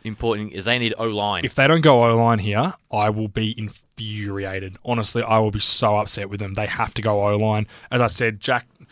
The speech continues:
Speaker 2: Jack Conklin will be there. Taylor Decker will be there at that point. They need to take one of them. They just need to, whoever they think is the best one or whoever's available,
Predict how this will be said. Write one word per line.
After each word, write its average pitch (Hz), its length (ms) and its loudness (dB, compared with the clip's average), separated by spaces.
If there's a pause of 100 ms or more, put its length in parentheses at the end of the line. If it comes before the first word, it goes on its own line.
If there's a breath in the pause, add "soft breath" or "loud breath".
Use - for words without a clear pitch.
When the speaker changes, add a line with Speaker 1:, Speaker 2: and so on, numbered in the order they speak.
(320 soft breath)
Speaker 2:
Jack 143 260 0
Conklin 123 480 -6
will 117 100 -4
be 110 300 -4
there. 110 480 -4
Taylor 110 340 -4
Decker 107 300 -6
will 101 100 -4
be 101 220 -6
there 104 140 -8
at 104 60 -14
that 104 180 -10
point. 107 240 -8
They 113 80 -2
need 113 160 -2
to - 100 -4
take 101 100 -8
one 107 120 -6
of 98 80 -12
them. 104 160 -4
They 107 120 -4
just 110 200 -6
need 117 120 -2
to, 107 160 -4 (360 loud breath)
whoever 131 280 0
they 135 160 4
think - 400 -8
is 117 100 -6
the 120 80 -6
best 127 260 0
one 143 220 -2
or 135 200 -2
whoever's 117 360 0
available, 135 600 2